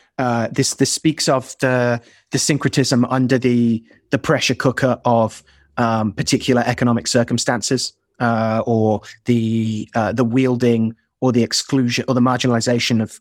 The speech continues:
uh, the, the wielding of power and the marginalization of, of the disempowered. It's, it's also what can emerge from firm boundaries that it, it's, it's a creative endeavor as well. It's the, um, it's the rules you set yourself, um,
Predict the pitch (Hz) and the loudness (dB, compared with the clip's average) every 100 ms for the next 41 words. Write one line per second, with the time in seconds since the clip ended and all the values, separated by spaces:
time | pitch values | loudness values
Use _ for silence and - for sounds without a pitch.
0 | - - - 120 - 131 165 151 135 147 | -6 -6 -2 -2 0 0 2 0 0 0
1 | 131 127 120 120 117 117 113 117 110 - | 0 0 2 0 0 -2 -2 -2 -2 -2
2 | 107 104 - - - _ 131 110 113 107 | -4 -4 -10 -20 -20 _ -2 0 0 0
3 | 107 - 117 107 92 101 - _ _ _ | 0 0 0 0 -2 -4 -8 _ _ _
4 | _ 160 160 170 156 196 - 185 151 165 | _ -6 -2 -4 -2 -4 0 0 0 -4
5 | - 151 143 143 139 135 - - 143 135 | -2 0 2 2 0 -2 -6 -4 0 2
6 | 127 127 123 _ _ _ _ - 151 139 | 2 0 -2 _ _ _ _ -6 0 0
7 | 131 127 123 127 139 135 131 127 120 - | 0 0 -2 0 0 0 -2 -2 -2 -2
8 | - - _ - 135 123 - _ _ _ | -4 -8 _ -4 -2 -2 -4 _ _ _
9 | _ 147 143 151 - - 156 - - 185 | _ -4 0 -4 -4 -4 -4 -4 -2 0
10 | 220 - 123 113 120 117 117 - 143 117 | 0 0 0 0 0 0 -2 0 -2 0
11 | 123 - 131 123 123 120 - - - 143 | -4 0 2 2 2 0 -6 -12 -2 0
12 | 123 143 135 - 127 - 123 123 - 127 | 0 -2 -2 -2 -2 0 0 -2 0 0
13 | 113 - - _ _ _ - 120 117 117 | 0 -4 -20 _ _ _ -2 0 0 0
14 | 110 | -2